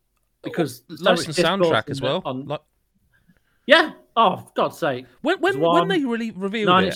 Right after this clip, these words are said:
Speaker 2: and I
Speaker 1: Nails.
Speaker 2: saw Zwan in there, I'm like, "S-, sorry." I'm,
Speaker 1: I'd
Speaker 2: I'm
Speaker 1: love
Speaker 2: sorry.
Speaker 1: that to be there. Like,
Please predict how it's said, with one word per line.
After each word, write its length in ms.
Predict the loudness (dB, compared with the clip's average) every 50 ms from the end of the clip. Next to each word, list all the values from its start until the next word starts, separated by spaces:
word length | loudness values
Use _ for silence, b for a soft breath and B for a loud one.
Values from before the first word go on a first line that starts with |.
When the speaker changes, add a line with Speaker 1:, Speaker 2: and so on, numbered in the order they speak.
| -2 0
Speaker 2:
and 100 | 2 2
I 40 | 2
Speaker 1:
Nails. 240 | 2 0 -2 -4 -4
Speaker 2:
saw 260 | -2 -2 0 0 -2
Zwan 520 | -6 -6 -4 -2 -2 -2 -2 -4 -6 -6 -6
in 140 | -6 -4 -2
there, 280 | -4 -4 -4 -4 -6
I'm 160 | -6 -6 -4 -2
like, 240 | -2 -2 -2 -4 _ _ _ _ _ _ _
"S-, 160 | -20 -20 -20 _ -16
sorry." 540 | -12 -8 -4 -4 -4 -2 -2 -4 -6 -6 -8 _ _ _ _ _ _ _ _ -20 -20 _ _ _ _ -6
I'm, 100 | -4 -4
Speaker 1:
I'd 80 | -2 2
Speaker 2:
I'm 60 | 6
Speaker 1:
love 120 | 6 6 6
Speaker 2:
sorry. 220 | 4 2 2 0
Speaker 1:
that 40 | -2 -4
to 60 | -2
be 380 | 0 0 0 0 -4 -8 -14 -16 -20 -20 -10
there. 520 | -4 -2 0 0 0 0 -2 -4 -6 -12 -20 _ _
Like, 240 | -6 -4 -4 -4